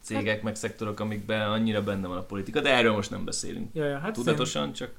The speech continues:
Speaker 2: Igen, ez egy kis befektetőként jól hangzik, de intézményeként senki sem fog ezekbe hatalmas pénzeket tenni, úgy gondolom. Jól van. Öm, azóta, ha jól láttam, akkor át tudtok keresni, hogy milyen csuda történt a Te-, Teslával.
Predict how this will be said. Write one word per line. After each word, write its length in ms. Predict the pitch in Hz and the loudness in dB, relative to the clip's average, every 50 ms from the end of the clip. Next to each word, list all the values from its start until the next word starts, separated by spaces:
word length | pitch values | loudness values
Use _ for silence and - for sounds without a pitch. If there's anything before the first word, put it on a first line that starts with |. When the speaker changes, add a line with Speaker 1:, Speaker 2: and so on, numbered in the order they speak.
| - - - - | -16 -18 -16 -14
Speaker 2:
Igen, 280 | 165 143 135 135 139 156 | -12 -10 -10 -8 -6 -4
ez 100 | 165 151 | 0 0
egy 100 | 165 160 | 0 0
kis 140 | - - | 0 -2
befektetőként 680 | - 160 147 - 139 - 147 139 - 139 127 - 147 135 | -2 0 2 2 2 2 2 0 0 -2 0 0 0 4
jól 140 | 143 147 151 | 6 8 8
hangzik, 400 | 143 143 143 143 139 143 143 143 | 8 6 4 4 4 4 4 4
de 260 | 135 135 135 135 - - - - - - - - - | 4 2 0 0 -4 -12 -20 -20 -18 -18 -16 -12 -6
intézményeként 640 | 151 143 131 - 139 127 135 131 127 123 127 131 | -6 -4 -2 0 -2 -2 -2 -4 -6 -6 -6 -8
senki 240 | 120 - 135 127 143 | -6 -6 -6 -6 -6
sem 180 | 127 - 135 127 | -6 -6 -6 -6
fog 180 | 117 - 127 | -6 -6 -4
ezekbe 300 | 131 120 127 127 123 127 123 | -4 -2 -4 -4 -2 -4 -4
hatalmas 360 | 110 123 117 135 127 123 117 | -4 -4 -6 -6 -6 -6 -8
pénzeket 400 | - 135 123 117 123 - 127 117 | -8 -8 -6 -6 -4 -6 -6 -6
tenni, 240 | - 131 127 127 127 | -6 -8 -6 -6 -6
úgy 120 | 123 120 | -6 -6
gondolom. 300 | 123 123 127 127 123 127 127 - - - _ _ _ - _ _ _ - _ _ _ | -6 -6 -6 -6 -8 -8 -10 -14 -20 -20 _ _ _ -20 _ _ _ -20 _ _ _
Jól 220 | - 202 208 175 151 | 0 4 6 6 6
van. 160 | 135 131 123 127 143 - - | 4 2 -4 -6 -12 -12 -6
Öm, 880 | - 165 160 160 160 165 165 165 165 165 165 165 165 165 165 165 170 170 185 208 220 - - - - - - - - - | -2 0 2 4 4 4 4 6 6 6 6 6 6 6 6 4 4 2 -2 -6 -12 -14 -14 -12 -8 -6 -6 -6 -6 -8
azóta, 500 | - - 170 151 165 - - 175 170 170 | -2 0 2 4 4 4 4 4 4 4
ha 100 | 170 160 175 185 190 208 202 | 4 2 0 0 -2 -2 -2
jól 140 | 196 190 196 | 2 4 8
láttam, 240 | - - - - 147 | 8 6 6 6 0
akkor 140 | 139 - 156 | 4 4 4
át 80 | 147 | 4
tudtok 300 | - 156 - 143 139 143 | 4 0 -2 0 0 2
keresni, 260 | - 151 143 139 - | 4 4 4 4 2
hogy 100 | - 151 | 2 0
milyen 160 | 147 147 143 - | 0 0 0 -2
csuda 160 | - 143 135 | 0 0 2
történt 300 | - 147 135 143 143 131 | 4 4 4 4 2 2
a 60 | 143 | 2
Te-, 180 | 135 147 156 156 | 2 2 2 2
Teslával. 720 | - - 147 - - - 156 156 156 170 180 190 185 - | 4 4 4 4 4 4 4 4 6 8 6 6 6 2